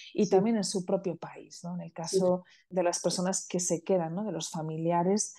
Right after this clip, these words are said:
Speaker 1: pues también, ¿no? Porque se quedan muy desprotegidas, ¿no? Sobre todo cuando no saben nada de sus, de sus familiares. Y hay, hay a veces historias superbonitas, ¿no?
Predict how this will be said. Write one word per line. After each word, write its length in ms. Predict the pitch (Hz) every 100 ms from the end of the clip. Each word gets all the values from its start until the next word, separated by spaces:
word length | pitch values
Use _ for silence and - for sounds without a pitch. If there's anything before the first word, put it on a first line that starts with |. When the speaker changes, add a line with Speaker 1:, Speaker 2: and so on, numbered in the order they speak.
| - - _ _
Speaker 1:
pues 180 | 180 -
también, 540 | 165 160 180 180 170
¿no? 240 | 165 190 254 -
Porque 720 | 175 _ 160 156 156 147 170 _ _ _
se 260 | - 175 175
quedan 380 | 170 175 185
muy 200 | 180 175 196
desprotegidas, 1120 | 202 - 160 - 156 - - 180 160 147 156
¿no? 140 | 165
Sobre 260 | 180 170 151
todo 420 | - 160 170 170 _ _ _ _ _ -
cuando 680 | 175 170 170 165 160 165 -
no 260 | 180 180 185
saben 580 | - 180 180 185 180 180 - _
nada 720 | 190 180 175 175 190 185 147 -
de 360 | 170 165 165
sus, 480 | 160 - 170 147 - 151
de 80 |
sus 180 | 165 -
familiares. 480 | - 165 165 156 165
Y 20 | 190
hay, 180 | 190 - 196
hay 100 | 233
a 100 | 277
veces 340 | 262 262 254 254
historias 400 | 226 233 240 233
superbonitas, 1000 | 233 214 190 170 165 175 165 160 156 170
¿no? 220 | 180